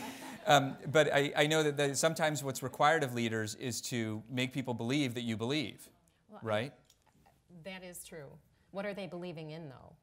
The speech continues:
Speaker 1: Yeah.
Speaker 2: And so the key is, what is the vision? And where, as a whole, do you want,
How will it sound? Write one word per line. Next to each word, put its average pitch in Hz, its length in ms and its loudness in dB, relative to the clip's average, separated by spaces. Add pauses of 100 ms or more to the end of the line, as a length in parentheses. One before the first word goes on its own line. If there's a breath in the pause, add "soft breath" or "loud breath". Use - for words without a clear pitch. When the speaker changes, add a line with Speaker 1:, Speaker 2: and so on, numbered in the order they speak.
Speaker 1:
Yeah. 107 200 -4 (180)
Speaker 2:
And 175 160 -8
so 190 200 -6
the 180 100 -6
key 214 320 -6
is, 160 340 -6 (240)
what 175 200 -6
is 165 140 -8
the 160 120 -8
vision? 143 680 -10
And 151 280 -8
where, 160 580 -4
as 156 180 -8
a 143 200 -6
whole, 139 680 -6
do 160 80 -10
you 156 100 -8
want, 151 440 -10